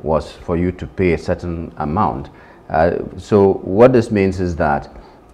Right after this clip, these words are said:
uh, whatever the, na-, the naira to the dollar is at the point where those, uh, goods have reached the, the ports, that's what you're going to, to pay. So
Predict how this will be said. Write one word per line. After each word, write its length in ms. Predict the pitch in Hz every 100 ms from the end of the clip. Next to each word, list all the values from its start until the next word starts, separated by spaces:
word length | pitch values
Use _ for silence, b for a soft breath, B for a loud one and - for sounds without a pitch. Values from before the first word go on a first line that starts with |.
| -
uh, 160 | 87 87
whatever 400 | 92 101 113 113
the, 160 | 98
na-, 220 | 92 98
the 160 | 87 90
naira 300 | 98 101 98
to 80 | 90
the 80 | 82
dollar 420 | 76 95 85 -
is 380 | 101 92 82 - -
at 160 | 80
the 80 | 80
point 500 | - 110 113 107 98
where 280 | - 92 92
those, 420 | 90 95 - - -
uh, 220 | 78 82 80
goods 260 | 95 87 -
have 240 | 82 80
reached 240 | 90 85
the, 220 | 80 78 76 B B -
the 100 | 69
ports, 400 | - 95 73 - B B
that's 260 | 95 95 -
what 160 | 90
you're 160 | 87 78
going 240 | 85 87
to, 420 | - 82 78 - -
to 100 | -
pay. 320 | - 101 78
So 460 | 82 107 104 98